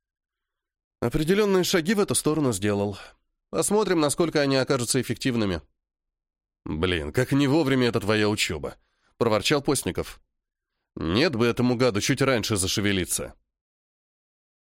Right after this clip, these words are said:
«Лучше бы он вообще не шевелился. А еще лучше — сразу сдох. Еще при попадании сюда». И тут у меня в голове как щелкнуло.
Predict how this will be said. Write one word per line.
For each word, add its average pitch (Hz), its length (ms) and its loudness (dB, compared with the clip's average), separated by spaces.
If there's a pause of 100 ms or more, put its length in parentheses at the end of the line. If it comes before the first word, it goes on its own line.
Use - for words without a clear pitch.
(100)
«Лучше - 480 -2
бы 151 100 2
он 143 120 2
вообще 151 300 2
не 135 100 2
шевелился. 107 720 0 (320)
А 123 140 0
еще 123 280 2
лучше — 117 420 -2 (200)
сразу 127 420 0
сдох. 92 440 -2 (760)
Еще 170 280 2
при 160 120 -2
попадании 147 500 2
сюда». 110 340 -2 (1080)
И 110 160 2
тут 247 320 -4
у 214 40 2
меня 185 220 2
в 175 80 -6
голове 156 320 2
как - 160 -2
щелкнуло. 82 760 -2